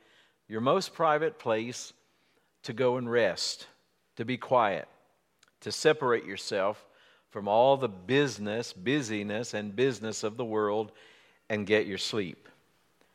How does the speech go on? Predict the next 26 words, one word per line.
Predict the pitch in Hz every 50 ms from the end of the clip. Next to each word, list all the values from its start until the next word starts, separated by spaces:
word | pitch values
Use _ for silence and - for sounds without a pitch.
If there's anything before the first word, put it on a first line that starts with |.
| _ _ _ _ _ _ _ _ _ _ _
So | - - 135 127
he's | 127 147 127 110
likening | 139 147 165 196 190 - 175 147 143 139 131 131 131 127 120 117 110
this | 110 139 170 -
kind | - - 151 151 139
of | 120 -
prayer | - 151 156 143 113 101 98 101 107 117 - _ _ _ _ _ _ _ _ _ _ _ -
to | - 127
going | 107 101 131 139 147 143 131 120 117 117 117 120 123 - _ _ _ _ _ _ -
into | 120 120 117 - 120 117
your | 113 107 110 107 104
secret | - - 127 113 - - 113 101 -
place, | - 104 95 78 64 80 - -
into | - - 98 95 - 104 95
the | -
closet. | - - 107 98 85 82 80 - 73 - - - _ _ _ _ _ _ _ _ _ _ _ _ _ _ _ _ _ _ _ _ _ _ _ _ _ _
"And | - 160 196 214 208 214 214 202 190
when | 185 175 170 170
thou | 180 190 196 190
hast | 175 175 175 151 -
shut | - - - 214 226 202 - 160
thy | 180 185 185 185
door," | 175 160 190 214 208 175 127 104
so | 101 - - 131 127
he | 135 135 147
emphasizes | 175 208 208 - 175 135 - 160 147 143 147 135 135 143 135 127 -